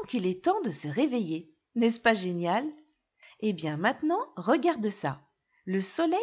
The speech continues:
commence à se coucher et l'air devient froid. Je vois quelques étoiles apparaître dans le ciel.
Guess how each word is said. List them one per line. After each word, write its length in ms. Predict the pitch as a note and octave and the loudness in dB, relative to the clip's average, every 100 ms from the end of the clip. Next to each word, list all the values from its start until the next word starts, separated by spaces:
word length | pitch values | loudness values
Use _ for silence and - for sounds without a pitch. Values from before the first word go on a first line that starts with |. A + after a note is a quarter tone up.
| A#4+ | 0
commence 380 | - F4 G4 - | 0 0 0 0
à 60 | D#4 | -2
se 140 | D4+ | -2
coucher 400 | C4 C4 A#3+ - A4+ - - | -4 -4 -4 -2 -4 -4 -2
et 120 | C#4 | 2
l'air 240 | C4+ C4+ | 4 4
devient 340 | G#3+ A3 F#3 F#3 | 2 0 -2 -6
froid. 480 | - - C#3 - _ _ _ _ _ - | -8 -8 -8 -8 _ _ _ _ _ -10
Je 160 | D#3 | -4
vois 240 | E3+ D#3 D3+ | -2 -2 -2
quelques 480 | G#3+ F4+ - A#3+ | 0 0 0 -2
étoiles 360 | A3 A#3 F4 G#4+ | -2 0 2 2
apparaître 520 | A3+ G#3 G#3 C4 C4+ | 2 0 0 -2 -2
dans 140 | G3+ F#3+ | -4 -2
le 120 | F3 | -2
ciel. 480 | E3+ D#3+ C#3+ C#3 | -4 -6 -4 -6